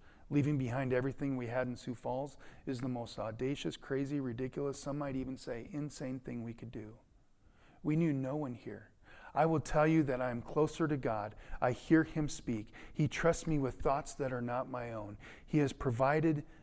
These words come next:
you, the church. What would we have missed out if we had chosen not to respond to God in faith? What would we have missed out on?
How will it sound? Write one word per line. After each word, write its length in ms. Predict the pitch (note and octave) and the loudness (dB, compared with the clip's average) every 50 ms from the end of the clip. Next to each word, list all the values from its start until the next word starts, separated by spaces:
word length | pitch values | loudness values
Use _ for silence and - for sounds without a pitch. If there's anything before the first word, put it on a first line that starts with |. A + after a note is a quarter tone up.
| - - - | -18 -10 -4
you, 460 | C#3 C3 C3 D3+ F3+ F3 D3 B2 G#2+ - - - - | -2 2 6 8 8 8 8 6 4 -4 -10 -6 -4
the 120 | C3+ C3 | -4 -2
church. 520 | - - - D#3+ D#3+ C3+ A2+ - - - - - - - - - - - | -2 -2 0 0 0 0 0 -2 -8 -12 -12 -12 -16 -18 -20 -20 -12 -4
What 300 | - C#3 D3 D#3+ G3+ G#3 | 2 6 8 8 8 8
would 240 | G3 F#3 E3 C#3 C#3 | 8 8 8 8 6
we 160 | D3+ E3 F3 F3 | 4 6 8 8
have 160 | E3 C3+ A#2 | 8 6 4
missed 320 | C3 C#3 C#3+ C3+ - - | 2 -2 -2 -4 -4 -2
out 220 | D3+ C3+ C3 B2 A#2 | -2 0 0 0 -2
if 140 | A2+ - - | -4 -6 -6
we 140 | C3 C3 | -4 -2
had 180 | C3 B2 A#2 A#2 | -2 -4 -4 -6
chosen 560 | - - C3+ A#2+ A#2 A#2 A#2 A2 A2 A#2+ B2+ | -6 -6 -6 -6 -6 -8 -8 -8 -8 -6 -4
not 260 | C3 C#3 D3 D3 C3+ - | -4 -4 -4 -4 -6 -8
to 100 | - D3 | -8 -6
respond 680 | C3 A#2+ A#2+ - - - - A#2 A#2 A2 G#2+ G#2 G#2 - - - - - - | -6 -6 -6 -8 -10 -8 -6 -6 -6 -6 -8 -10 -14 -16 -18 -20 -20 -20 -16
to 100 | - B2 | -12 -10
God 340 | A#2 A#2+ B2 A2+ G#2+ F#2+ F#2+ | -6 -4 -4 -4 -4 -6 -10
in 100 | G2 G2+ - | -12 -16 -16
faith? 420 | - - - A2+ G#2 - - - - - _ _ _ _ _ _ - | -14 -12 -12 -12 -12 -16 -20 -20 -20 -20 _ _ _ _ _ _ -4
What 120 | E3 F#3 | -4 -2
would 140 | G3+ G#3+ F3 | 0 0 0
we 140 | E3+ G3 G3 | 2 2 2
have 120 | F3+ D#3 | 2 0
missed 260 | F3 E3+ D#3+ - - | -2 -6 -8 -8 -10
out 220 | - B2+ C#3 - - | -10 -8 -8 -8 -8
on? 200 | - - G#2+ | -10 -12 -14